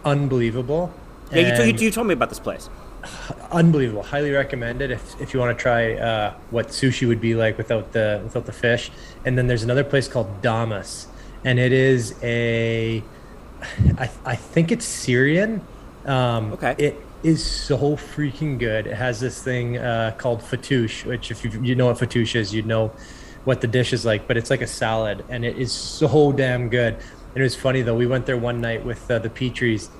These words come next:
Speaker 1: and, uh, Jeff Petrie ended up, uh, going into, into anaphylactic shock from, uh, we don't know if it was nut
Speaker 2: Oh, wow.
Speaker 1: or citrus, 'cause he's allergic to both,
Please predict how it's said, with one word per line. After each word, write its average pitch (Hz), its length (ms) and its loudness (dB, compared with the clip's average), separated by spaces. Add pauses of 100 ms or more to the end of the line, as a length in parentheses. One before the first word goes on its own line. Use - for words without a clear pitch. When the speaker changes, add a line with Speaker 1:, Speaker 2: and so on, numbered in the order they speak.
(140)
Speaker 1:
and, 117 300 0
uh, 107 320 2 (240)
Jeff - 440 -2 (360)
Petrie 123 280 -2
ended 113 200 -2
up, - 180 -4
uh, 110 200 0
going 117 360 -2 (320)
into, 110 640 0
into 120 220 -4
anaphylactic 117 720 -2
shock 110 420 0
from, 110 380 -2
uh, 104 240 -2 (340)
we 131 80 0
don't 131 140 4
know 127 100 6
if 120 100 2
it 131 60 2
was 107 220 0
nut 147 360 2
Speaker 2:
Oh, 117 60 -4
wow. 120 240 4
Speaker 1:
or 113 160 2
citrus, 151 480 -2
'cause 110 160 -4
he's 113 120 -4
allergic 113 400 -2
to 117 80 -6
both, 117 360 0